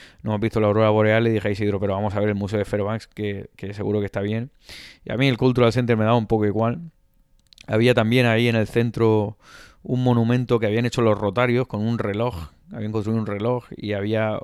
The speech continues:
hecho una escultura con, con nativos americanos ahí, eh, con un, una familia, y bueno, es interesante el centro, pero ya ahí nos fuimos al,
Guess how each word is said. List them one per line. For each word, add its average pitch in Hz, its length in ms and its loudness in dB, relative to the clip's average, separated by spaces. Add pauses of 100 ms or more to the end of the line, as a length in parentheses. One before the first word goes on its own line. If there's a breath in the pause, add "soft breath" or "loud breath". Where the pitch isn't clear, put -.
hecho 113 320 -4
una 113 220 -2
escultura 113 560 -4
con, 104 400 -4 (480 loud breath)
con 110 200 0
nativos 110 400 0
americanos 110 680 -2
ahí, 113 400 -4
eh, - 180 -8
con 98 140 -8
un, 107 380 -6
una 107 120 -4
familia, 107 640 -4
y 104 60 -8
bueno, 104 320 -8
es - 180 -10
interesante 110 560 -6
el 107 80 -4
centro, 117 400 -2 (480 loud breath)
pero 113 140 2
ya 113 120 6
ahí 127 80 6
nos 123 140 4
fuimos 127 300 2
al, 107 260 -2